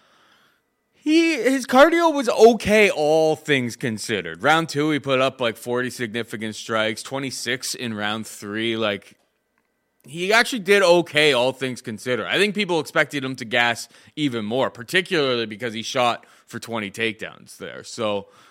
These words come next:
his cardio was a little bit better in the Chris Curtis loss. Um, but yeah, I'm with you. I'm with you. Armen Petrosyan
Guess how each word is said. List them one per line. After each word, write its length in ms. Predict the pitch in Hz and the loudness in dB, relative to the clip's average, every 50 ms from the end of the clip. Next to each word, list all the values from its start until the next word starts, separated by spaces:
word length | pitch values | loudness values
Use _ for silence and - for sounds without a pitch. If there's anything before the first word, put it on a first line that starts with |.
| _ _ | _ _
his 100 | _ - | _ 0
cardio 380 | - 208 214 220 208 208 202 185 | 4 4 6 8 8 6 6 4
was 120 | 175 151 | 2 2
a 60 | 156 147 | 0 0
little 360 | 139 139 147 165 175 170 160 | 0 2 2 4 6 6 6
bit 180 | 147 147 131 | 4 2 2
better 540 | 110 139 131 127 120 113 110 104 104 98 - _ _ | 4 4 4 4 4 4 0 -2 -4 -6 -10 _ _
in 140 | - 113 113 | -14 -12 -10
the 60 | 113 | -10
Chris 240 | 104 - 120 113 - | -8 -6 -8 -8 -8
Curtis 420 | - - 117 107 101 95 92 - | -8 -6 -6 -6 -6 -8 -10 -12
loss. 480 | - 98 90 85 82 85 - - - - | -10 -8 -8 -8 -8 -10 -10 -12 -12 -10
Um, 440 | 95 - 90 98 98 95 92 92 90 | -10 -8 -6 -4 -4 -6 -6 -8 -4
but 140 | - 160 190 | -2 -2 0
yeah, 140 | 165 123 | 2 4
I'm 120 | 135 156 165 | 4 4 4
with 220 | 190 190 175 127 | 4 2 2 0
you. 200 | 120 92 73 - _ _ _ _ _ - | -4 -12 -12 -14 _ _ _ _ _ -10
I'm 140 | - 117 127 | -8 -6 -2
with 260 | 147 156 156 151 - | -2 0 -2 -2 -2
you. 180 | 139 135 127 127 | -2 -2 0 0
Armen 280 | 120 117 117 120 123 | -2 -2 -4 -6 -8
Petrosyan 720 | 120 - - - 120 120 117 117 101 104 117 110 107 107 | -10 -12 -10 -6 -4 -4 -4 -4 -6 -6 -8 -8 -8 -10